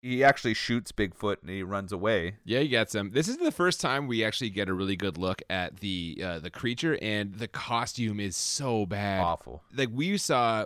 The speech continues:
Speaker 2: way back when we watched Swamp Thing, the costume in Swamp Thing is really, really terrible. This is even worse than that. Like, this
Speaker 1: It's worse. Yeah. Oh, definitely worse. Like, the big bad costume in this is awful.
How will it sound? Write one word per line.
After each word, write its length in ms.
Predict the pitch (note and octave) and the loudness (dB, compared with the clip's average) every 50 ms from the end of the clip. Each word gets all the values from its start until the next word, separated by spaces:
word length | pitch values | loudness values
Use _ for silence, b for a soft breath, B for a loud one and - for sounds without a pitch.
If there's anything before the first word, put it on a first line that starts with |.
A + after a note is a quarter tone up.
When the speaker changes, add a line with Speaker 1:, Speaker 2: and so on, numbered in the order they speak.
| - | -4
Speaker 2:
way 280 | G2+ G2 A#2 C3 D3+ D#3+ | -2 0 2 2 2 2
back 280 | C3 A#2+ G#2+ G#2 G2 - | 2 0 0 -2 -2 -4
when 80 | G#2+ | -4
we 80 | G#2 G#2 | -4 -2
watched 300 | G2+ G2+ F#2+ F2+ F2 - | 0 0 0 0 0 -2
Swamp 380 | - - - G2+ F#2+ G#2 G#2+ - | -6 -6 -4 -2 -2 -2 -4 -6
Thing, 280 | F#2+ F2 E2 E2 E2 - b b b b b | -6 -8 -8 -8 -10 -12 b b b b b
the 80 | - - | -4 -2
costume 440 | - D3 C#3+ D3+ D#3 - C#3+ A#2 A2 | 2 4 4 4 4 2 0 -2 -2
in 60 | G2+ | -4
Swamp 300 | - - G2+ G2 F#2+ - | -4 -4 -4 -4 -4 -4
Thing 80 | G2 | -6
is 120 | F2+ D#2+ F2 | -8 -8 -8
really, 320 | F2+ F#2+ G#2 G2+ F#2 F#2 | -6 -4 -2 -2 -2 -4
really 220 | F2+ F2+ F#2 F2+ F2 | -4 -4 -4 -4 -4
terrible. 480 | - - F#2+ F2+ G2 G2+ A2 A2+ A2+ | -4 -4 -4 -4 -4 -2 -2 -2 -2
This 300 | A2 G2+ G#2+ C#3 C#3+ C3+ | -2 0 2 2 2 2
is 160 | D#3 C3+ A#2+ | 0 -2 -2
even 180 | B2 B2 A#2 G#2+ | -2 0 0 0
worse 280 | F2+ G2+ G2+ G#2+ G#2 - | 2 2 2 2 2 0
than 120 | - F#2 | -4 -6
that. 300 | F2+ F2+ E2+ E2 D#2 - | -4 -4 -4 -4 -6 -6
Like, 180 | - F#2+ F#2+ E2+ | -6 -8 -6 -2
this 200 | G#2 A#2+ B2 C3+ | 2 2 2 2
Speaker 1:
It's 100 | - - | 2 0
worse. 240 | A2 F#2+ F2 - - | -2 -2 -2 -4 -4
Yeah. 240 | - A2+ G#2 F#2 F2 - | 0 2 2 2 2 2
Oh, 300 | G#2+ A2+ A2 G#2+ G#2 G2+ G2+ - | 2 2 4 2 2 0 -4 0
definitely 360 | - A#2 G#2+ G#2 - G#2+ F#2 | 2 4 4 4 2 -2 -4
worse. 300 | E2+ E2 D#2+ D#2 D#2 - | -4 -2 -4 -4 -4 -2
Like, 200 | - F#2+ F2+ - | -4 -4 -4 -2
the 180 | - G2+ F#2 F#2+ | -2 0 0 0
big 240 | F#2 - B2 A#2 A#2 | 0 0 -2 0 4
bad 260 | A#2 G#2+ G2+ G2+ F#2+ | 6 6 6 6 4
costume 380 | - G#2+ F2+ F2 - - F#2+ F2+ | 2 2 2 2 0 -4 -10 -10
in 80 | E2+ D#2+ | -10 -10
this 200 | E2 D#2+ - - | -10 -12 -12 -12
is 160 | E2 D#2 - _ - | -14 -14 -16 _ -4
awful. 520 | D#2 D#2+ D#2 D2+ - - D2 D2+ D#2 - | -2 0 0 -2 -4 -6 -6 -6 -6 -8